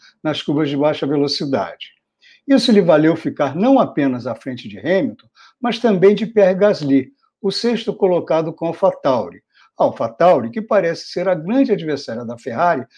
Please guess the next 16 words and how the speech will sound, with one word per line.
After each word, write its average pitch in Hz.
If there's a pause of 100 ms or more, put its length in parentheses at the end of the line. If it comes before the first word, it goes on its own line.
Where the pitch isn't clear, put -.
(160)
na 220
ponta 151
do 139
segundo 151
pelotão. 160 (1040)
Mas 269
a 262
grande 269
surpresa 151
foi 170
o 165
sétimo 185
lugar 156
de 151
George 170
Russell, 147